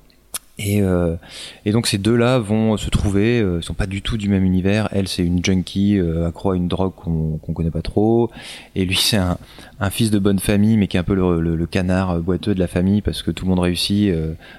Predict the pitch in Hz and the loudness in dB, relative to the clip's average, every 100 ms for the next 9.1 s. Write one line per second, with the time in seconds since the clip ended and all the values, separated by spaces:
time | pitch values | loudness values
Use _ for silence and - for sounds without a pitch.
0 | - 90 82 95 92 98 82 80 87 90 | -6 -4 -2 -2 0 0 -2 -2 0 0
1 | 87 92 98 85 78 76 82 85 87 87 | 0 0 2 0 -2 -4 -4 0 0 0
2 | 85 - 87 - 92 87 - - 95 92 | -2 -4 -6 -4 -2 -2 -2 0 0 0
3 | 85 - 85 85 85 80 - 92 85 80 | -2 -4 -2 -2 -2 -4 -4 -4 -2 -2
4 | 78 101 - - - - - 107 104 - | -2 -4 -6 -16 -16 -18 -6 0 0 0
5 | - 131 139 123 110 131 120 - 113 113 | 0 0 2 4 4 4 2 0 0 2
6 | 131 113 87 85 - 107 90 82 82 82 | 2 0 -2 -4 -4 -2 0 0 -2 -6
7 | - - 98 98 101 - 110 87 80 - | -12 -4 2 2 2 0 0 0 -2 -4
8 | - 107 - 110 92 - 95 87 85 80 | -4 -4 -2 0 0 0 0 0 0 -4